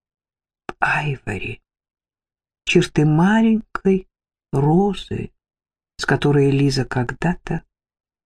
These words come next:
познакомилась. Пока Аделина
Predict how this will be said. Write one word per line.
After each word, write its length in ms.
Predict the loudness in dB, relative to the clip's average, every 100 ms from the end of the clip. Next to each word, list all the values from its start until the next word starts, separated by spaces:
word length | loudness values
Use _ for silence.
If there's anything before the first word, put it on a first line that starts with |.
| _ _
познакомилась. 680 | -8 -2 -2 -4 -6 -8 -10 _ _ -20 -20 _ _ _ _ _ _ _ _ _ _ _ _ _ _ _ _ _ _ _ _ _ _ _ _ _ _ _ 0
Пока 640 | 2 4 2 2 0 -4 _ _ 2
Аделина 880 | 4 6 6 6 6 6 4 0